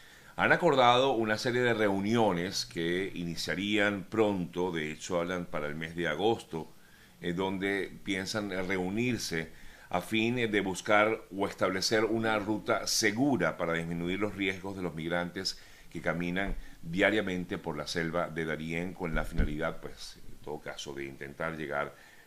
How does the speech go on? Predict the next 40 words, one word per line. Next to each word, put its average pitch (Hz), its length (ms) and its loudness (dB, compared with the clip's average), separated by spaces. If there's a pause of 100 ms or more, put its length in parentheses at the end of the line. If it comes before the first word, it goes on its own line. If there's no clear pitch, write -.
a - 80 -4
Estados 76 320 -4
Unidos. 71 360 -6
La 87 120 2
Defensoría 98 500 0
del 139 140 0
Pueblo 117 260 0
panameño 104 540 0 (500)
informó 85 500 -2
que 101 200 0
se 90 160 -4
han 80 60 -2
realizado 90 500 0
reuniones 87 580 -2
con 87 160 -4
el 78 60 -4
Ministerio 85 400 -6
de 92 100 -2
Seguridad, 85 640 2 (380)
del 76 140 -6
Servicio 85 420 -4
Nacional 82 340 -6
de 92 80 -2
Migración, 95 720 -2 (340)
del 85 220 -2
Servicio 87 440 -2
de 101 80 0
Fronteras 110 760 0
y 85 60 -4
el 80 40 -4
Ministerio 85 380 -2
de 90 100 2
Salud 92 300 -4
para 85 180 0
definir 80 300 -6
estrategias 90 680 -6
institucionales 101 1120 -2
dentro 98 380 -2
de 90 80 0
Panamá 87 560 -2